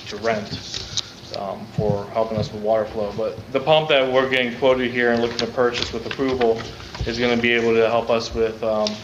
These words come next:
not only just emergency pumping out a situation like, you know, a water leak, but also when we're doing maintenance to sewer lines or water lines and we have to dewater the ground around it.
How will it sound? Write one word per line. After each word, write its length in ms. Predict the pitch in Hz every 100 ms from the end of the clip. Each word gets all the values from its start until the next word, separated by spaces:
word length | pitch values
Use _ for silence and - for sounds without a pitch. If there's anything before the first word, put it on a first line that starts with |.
| - - - - - - - -
not 240 | 123 127
only 260 | 131 123 120
just 300 | 120 117 120
emergency 400 | 117 120 113 117
pumping 340 | 123 120 120
out 280 | 110 110 107
a 40 | -
situation 520 | - 123 113 - 107
like, 140 | 104 - - - 123
you 80 |
know, 120 | 110 104
a 100 | 104
water 260 | 104 113 107 104
leak, 140 | 101 -
but 140 | 107
also 520 | 107 107 - 113 107 104 - - - -
when 160 | 110
we're 100 | 110
doing 340 | 110 120 113 107
maintenance 560 | 113 110 107 104 - -
to 520 | 113 107 104 104 104 - - - -
sewer 320 | - 139 131
lines 380 | 120 120 117 113
or 40 |
water 260 | 110 123 120
lines 260 | 110 110
and 100 | 107 110
we 60 |
have 160 | 113 113
to 60 |
dewater 560 | 107 113 110 113 117 113
the 60 | 107
ground 420 | 107 117 113 110
around 360 | 110 120 131 113
it. 200 | -